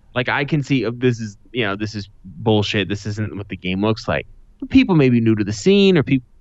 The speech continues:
like, parents buying things for kids. They don't, they don't know the difference.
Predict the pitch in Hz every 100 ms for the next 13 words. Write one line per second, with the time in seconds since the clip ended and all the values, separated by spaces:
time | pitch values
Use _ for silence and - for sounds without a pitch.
0 | - 120 104 - 135 131 139 127 - 120
1 | 123 123 123 113 113 - 160 147 143 -
2 | - _ - _ - 147 151 143 131 143
3 | 151 147 127 135 113 - 110 - - -
4 | - -